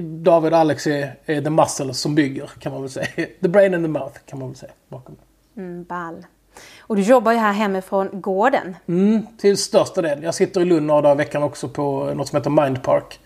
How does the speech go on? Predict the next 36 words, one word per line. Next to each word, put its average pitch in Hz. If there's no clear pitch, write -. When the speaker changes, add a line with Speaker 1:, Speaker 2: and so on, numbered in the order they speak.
Speaker 1:
Eh, 131
där 160
vi 143
är 135
någon 160
gång 147
då 147
och 147
då 147
när 139
vi 135
kan 135
sitta, 147
jag 147
och -
utvecklarna 147
tillsammans. 135
Eh, 151
är 151
de 165
inte 165
på 156
plats 147
åker 160
inte 127
jag 143
in. 139
Det 151
finns 139
ingen 139
anledning 135
att 127
pendla 131
bort 131
den 143
tiden. 143